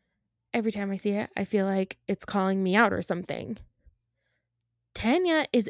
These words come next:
Ed's sister, and she doesn't feel this way. You're being, like, so extra. Like always, Lee. No, I, I just, I can't explain it, Brent. Do you think we are bad?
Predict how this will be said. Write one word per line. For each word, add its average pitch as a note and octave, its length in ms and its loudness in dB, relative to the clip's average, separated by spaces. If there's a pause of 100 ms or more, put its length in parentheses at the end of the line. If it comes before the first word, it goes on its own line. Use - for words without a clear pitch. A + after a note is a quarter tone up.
Ed's A#3+ 280 4
sister, B3 360 0
and G#3+ 200 0
she - 120 -2
doesn't D4 240 4
feel F#3+ 180 2
this F3+ 140 -2
way. F3 360 -2 (420)
You're C#4 140 2
being, C#4+ 280 2
like, F4 160 0
so D#4 760 4
extra. B3+ 720 -2
Like B3+ 220 2 (100)
always, D4+ 580 8
Lee. G3 440 0 (760)
No, F#4+ 260 4
I, E4+ 280 4 (500)
I E4 60 -6
just, - 240 -2 (300)
I D4+ 60 -8
can't B4+ 320 2
explain G4+ 460 2
it, - 160 -2
Brent. F4+ 520 2 (1700)
Do G3 80 0
you G3 80 2
think F#3 240 0
we F#3+ 100 0
are F3+ 140 -6
bad? F3 480 0